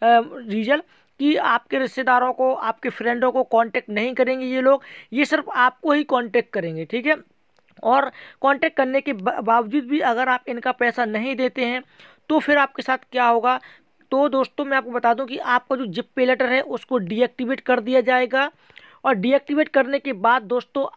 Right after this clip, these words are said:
आपके सिबिल स्कोर को आपकी क्रेडिट हिस्ट्री सेंड कर दी जाएगी, जिसके ज़रिए आपका जो सिबिल स्कोर है वो डाउन किया जाएगा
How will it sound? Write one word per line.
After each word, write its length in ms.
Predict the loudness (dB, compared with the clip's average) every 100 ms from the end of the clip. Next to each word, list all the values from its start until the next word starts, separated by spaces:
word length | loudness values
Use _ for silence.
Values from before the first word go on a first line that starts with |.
| 0
आपके 380 | 0 0 -6
सिबिल 360 | -8 -4 -4 -4 _ -16
स्कोर 320 | -14 2 2
को 200 | 4 0 0 -4 -18 -4
आपकी 320 | -2 0 -4
क्रेडिट 300 | 0 0 0
हिस्ट्री 320 | -4 -8 -8
सेंड 320 | -4 0 0 0
कर 160 | -4
दी 120 | -4 -2
जाएगी, 380 | 0 0 -2 -6 _ -20 -20 -6
जिसके 280 | -6 -4 0
ज़रिए 280 | 0 2 2
आपका 340 | 2 0 -2
जो 120 | -2
सिबिल 320 | -2 -2 -2 -4
स्कोर 340 | -4 0 2
है 40 | 2
वो 100 | 0
डाउन 380 | -2 0 0 -4
किया 200 | -2 2
जाएगा 420 | 2 2 0